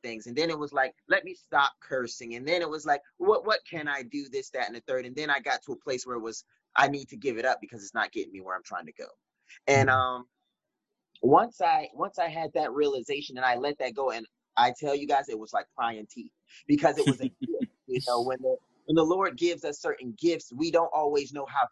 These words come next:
Speaker 1: to use those gifts, so, but the way we employ them in our infancy, you know, in our youth, might not be the way they're intended to be employed in our maturity.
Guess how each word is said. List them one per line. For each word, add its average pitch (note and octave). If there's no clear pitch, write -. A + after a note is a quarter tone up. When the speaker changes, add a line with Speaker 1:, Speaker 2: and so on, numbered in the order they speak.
Speaker 1:
to G2+
use D3
those A#2
gifts, A#2+
so, B2+
but C3+
the C3+
way E3
we D3
employ F3+
them A2+
in D3+
our B2+
infancy, D3+
you B2+
know, B2+
in B2+
our A#2
youth, F3+
might E3
not C#3+
be D3+
the C#3
way D3+
they're C#3
intended C3
to C3
be C3
employed B2
in B2
our G#2+
maturity. C#3+